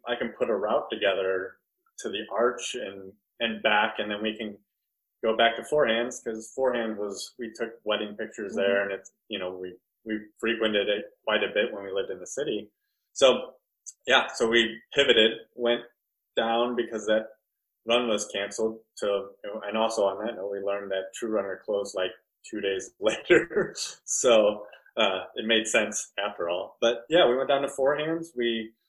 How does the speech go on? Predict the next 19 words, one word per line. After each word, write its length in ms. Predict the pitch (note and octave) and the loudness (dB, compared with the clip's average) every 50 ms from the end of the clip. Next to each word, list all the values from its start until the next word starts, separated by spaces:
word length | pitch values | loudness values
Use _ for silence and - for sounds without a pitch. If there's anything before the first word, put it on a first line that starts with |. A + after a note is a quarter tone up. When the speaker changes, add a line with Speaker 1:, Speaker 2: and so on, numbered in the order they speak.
| _ _ _ _ _ _ _ _ _ _ _ _ _ _ - | _ _ _ _ _ _ _ _ _ _ _ _ _ _ 0
Speaker 1:
um, 460 | C3+ B2 A#2+ A#2 A2+ G#2+ G#2+ G#2+ G#2+ - - _ _ _ _ _ _ - | 2 4 6 6 4 4 0 -2 -6 -10 -16 _ _ _ _ _ _ -6
ran 560 | G2+ G#2 A2 A2 A#2 B2 C3+ C#3+ D3+ D3 D3 - _ _ _ _ _ _ _ - | 0 2 4 6 6 6 4 2 -2 -6 -8 -14 _ _ _ _ _ _ _ -2
from 300 | B2 A2+ A#2 A2+ A2+ A2+ | 0 0 2 0 2 2
there 280 | A2 A2 A#2+ C3+ - | 4 4 4 4 4
down 200 | - C3 B2+ C3 | 2 2 2 0
to 60 | C3 A#2 | 0 -2
the 160 | A2 G#2+ G#2+ | 0 0 2
Arch 320 | G2 G2+ A#2+ D#3 D#3+ - - - - - | 4 4 4 2 0 -4 -8 -12 -10 -8
and 220 | A#2+ A2 G#2+ A2 | -6 -6 -4 -2
back, 380 | - F#2 F#2 G#2 C3+ E3 - - - | 0 0 0 0 0 -2 -4 -6 -6
and 160 | A2+ A2 G#2+ | -4 -4 -2
it 120 | G#2+ A2 | -4 -4
was, 420 | A#2 G#2+ G#2 G#2 G#2 G2 - - - | -2 -2 -2 -2 -2 -4 -8 -10 -10
Speaker 2:
Like 80 | G3+ G3 | -6 -6
a 40 | G3+ | 0
Speaker 1:
I 40 | G3+ | 2
think, 220 | F#3+ F#3+ G3 - | 2 2 2 2
Speaker 2:
five 0 | |
K. 200 | G3+ F3+ E3+ | 0 -2 -2